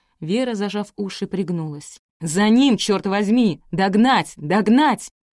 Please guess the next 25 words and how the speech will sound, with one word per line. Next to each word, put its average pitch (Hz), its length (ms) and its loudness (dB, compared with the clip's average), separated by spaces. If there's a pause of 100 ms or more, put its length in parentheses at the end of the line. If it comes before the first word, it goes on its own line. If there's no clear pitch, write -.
(240)
Все - 200 -4
затопотали, 196 680 -4
опрокидывая 170 640 -6
мебель, 196 420 -4 (360)
и 170 100 -8
толпа 185 380 -4
исчезла 196 400 -4
в 170 60 -10
дверях, 175 520 -6 (100)
будто 185 360 -8
вода 165 260 -8
в 156 60 -12
раковине. 151 640 -14 (260)
Вера 190 220 -4
подошла 170 400 -8
к - 80 -16
подоконнику. 156 800 -10 (480)
Разбитое 202 480 -2
стекло 220 420 -2
хрустнуло 175 560 -8
под - 220 -18
подошвами. 151 720 -10 (340)
За 175 200 -4
окном 240 340 0
Зоя, 175 420 -4